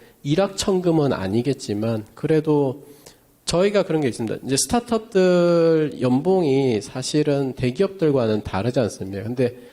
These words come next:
항상 저희는 이제 새로운 일을 하다 보니까 대기업들이 계속 이렇게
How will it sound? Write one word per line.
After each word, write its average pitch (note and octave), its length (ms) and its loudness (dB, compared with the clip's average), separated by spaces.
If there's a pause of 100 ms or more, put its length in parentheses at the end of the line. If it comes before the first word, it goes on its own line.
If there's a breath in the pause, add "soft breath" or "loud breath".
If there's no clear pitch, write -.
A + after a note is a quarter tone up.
(240 loud breath)
항상 F#3 440 0
저희는 D3+ 420 0
이제 C3 100 0
새로운 G#3+ 460 0
일을 C3 240 2
하다 D3 220 0
보니까 B2+ 360 -2
대기업들이 C#3 640 -4
계속 - 440 -2
이렇게 B2+ 240 -2